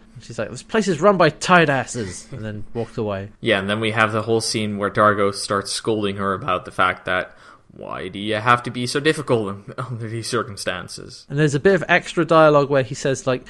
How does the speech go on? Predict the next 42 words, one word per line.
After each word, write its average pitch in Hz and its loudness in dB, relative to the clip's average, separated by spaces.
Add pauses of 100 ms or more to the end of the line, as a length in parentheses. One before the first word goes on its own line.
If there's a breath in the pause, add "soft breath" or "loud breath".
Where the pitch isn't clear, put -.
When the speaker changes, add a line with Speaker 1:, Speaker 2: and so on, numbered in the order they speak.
(140 loud breath)
Speaker 1:
"How - 4
can 185 -2
you 190 4
be 170 0
so 147 4
selfish 147 2
with 131 -4
Moya 139 4
floating 127 -4
dormant 131 0
in 120 -6
space?" 110 -4
Speaker 2:
Mm-hmm. 143 -6 (160)
Speaker 1:
This - -6
is 170 -4
the 170 2
first 214 6
planet 220 4
in 165 0
twenty 160 2
with 110 -8
any 131 -6
drinking 117 -8
water. - -14
That's 165 0
why 196 12
they 180 10
need 175 6
this 156 4
so 143 4
badly. 139 4
Speaker 2:
Mm. 135 -8
Speaker 1:
They've 143 0
been 175 4
to 175 4
twenty 180 4
planets 165 2
and 131 -4
they, 131 4
they 139 2
had 135 4
nothing. 120 0